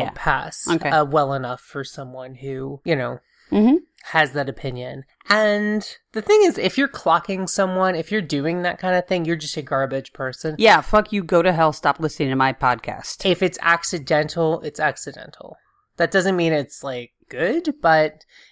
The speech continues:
Speaker 1: if it's accidental, one of the things I would say to all our listeners, cis, trans, uh, bigender, non-binary, et cetera, I would say, when in doubt,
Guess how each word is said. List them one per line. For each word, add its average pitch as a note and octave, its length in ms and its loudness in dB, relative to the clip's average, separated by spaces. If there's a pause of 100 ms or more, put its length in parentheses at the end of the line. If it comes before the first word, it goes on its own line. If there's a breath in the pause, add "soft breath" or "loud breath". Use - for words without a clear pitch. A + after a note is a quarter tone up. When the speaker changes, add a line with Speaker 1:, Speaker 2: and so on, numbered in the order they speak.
Speaker 1:
if E3 80 -16
it's F3 100 0
accidental, E3 500 2
one E3 160 -2
of E3+ 80 2
the D3+ 60 -4
things D3 320 -2
I D#3 100 0
would C#3+ 160 -4
say D3 260 -4 (120)
to C#3 160 -8
all C#3+ 180 0
our C#3+ 120 -6
listeners, C#3+ 540 -8
cis, - 340 -8
trans, C3 840 -10
uh, C#3+ 280 -12 (440)
bigender, C3+ 840 -2 (240)
non-binary, C#3 1000 -2
et - 120 -10
cetera, F#3 460 2
I E3+ 140 6
would E3+ 220 -2
say, D3 480 0 (340)
when D3+ 280 2
in C#3+ 200 -2
doubt, C#3 600 0